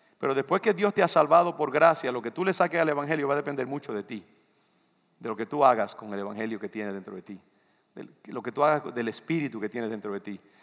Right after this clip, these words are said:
Por eso yo le decía a los maestros ayer en el, en el, uno de los tiempos de oración, tiempo de discipulado, que no es suficiente solamente, eh, conocimiento de cabeza, teología, Biblia, todas estas cosas.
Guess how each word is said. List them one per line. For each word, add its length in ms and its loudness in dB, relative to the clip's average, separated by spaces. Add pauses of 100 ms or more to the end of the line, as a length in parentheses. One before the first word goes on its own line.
(140)
Por 120 -4
eso 100 -2
yo 100 0
le 60 4
decía 240 2
a 40 4
los 120 2
maestros 560 0
ayer 300 0
en 80 -4
el, 240 -4
en 240 -6
el, 100 -4
uno 200 -4
de 100 -2
los 100 -6
tiempos 280 -6
de 60 -4
oración, 540 -6 (420)
tiempo 220 -6
de 60 -6
discipulado, 680 -4 (680)
que 100 -2
no 80 0
es 60 -2
suficiente 560 -2
solamente, 1000 -2 (500)
eh, 400 -4
conocimiento 600 -4
de 100 -2
cabeza, 500 -2 (1160)
teología, 640 0
Biblia, 720 -6
todas 140 -10
estas 160 -8
cosas. 480 -10